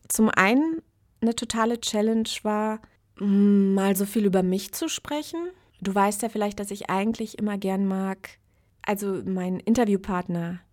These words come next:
in Szene zu setzen, ins rechte Licht zu rücken, ähm,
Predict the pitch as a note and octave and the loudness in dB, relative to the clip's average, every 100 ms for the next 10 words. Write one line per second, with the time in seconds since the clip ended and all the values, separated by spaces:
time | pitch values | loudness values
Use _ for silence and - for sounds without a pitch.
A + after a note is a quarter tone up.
0 | _ _ F3+ F3+ - G#3 G#3 G3 F#3+ F#3+ | _ _ -2 0 4 6 6 4 0 0
1 | F3+ - F3 E3 - G3 G3 G#3+ G3 - | 0 -2 -2 -2 -4 -6 -2 -2 -2 -4
2 | - F#3 F#3 F#3 F3+ F3 - F3+ F3 | -8 -4 -4 -2 -2 -2 -4 -4 -6